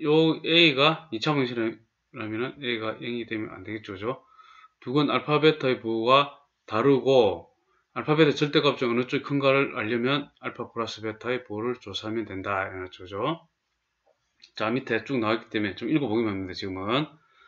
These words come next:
자, 이 차 방정식 에이엑스 제곱 플러스 비엑스 플러스 C는 영의 두 근 알파, 베타 서로 다른 부호이면 두 근의 곱이 영보다 작겠죠, 그죠? 영보다, 아, 알파, 베타 영보다 작으면은,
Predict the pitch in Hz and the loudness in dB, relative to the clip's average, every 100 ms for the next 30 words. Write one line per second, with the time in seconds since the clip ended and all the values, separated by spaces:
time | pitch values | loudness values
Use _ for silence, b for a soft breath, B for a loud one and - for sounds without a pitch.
0 | b b 120 107 - - 139 180 160 139 | b b 4 4 2 -8 6 8 8 4
1 | 139 120 139 139 123 117 117 113 117 123 | 4 4 4 2 -2 -2 -2 -4 -4 -4
2 | 120 - 113 107 113 107 113 113 113 151 | -6 -6 -8 -6 -6 -4 -4 -2 0 -2
3 | 151 b b - 117 123 110 107 123 123 | -2 b b -16 -2 0 0 -6 -6 -6
4 | 104 - 135 135 110 135 127 107 117 123 | -6 -4 -2 0 0 0 0 0 2 2
5 | 98 101 117 113 107 92 87 _ _ _ | 2 0 0 0 0 -4 -10 _ _ _
6 | _ _ _ _ _ _ _ _ _ _ | _ _ _ _ _ _ _ _ _ _
7 | _ _ _ _ _ _ _ _ - 127 | _ _ _ _ _ _ _ _ -8 2
8 | 151 135 - 131 170 123 123 107 98 139 | 4 4 2 2 2 0 -2 -2 -2 -6
9 | 139 104 92 151 170 _ _ _ _ _ | -4 -4 -2 -2 -4 _ _ _ _ _
10 | _ _ _ - 123 156 160 160 - 135 | _ _ _ -6 0 2 2 2 0 2
11 | 135 156 185 202 139 147 131 120 123 135 | 2 4 4 6 6 6 4 4 4 4
12 | 170 202 | 4 2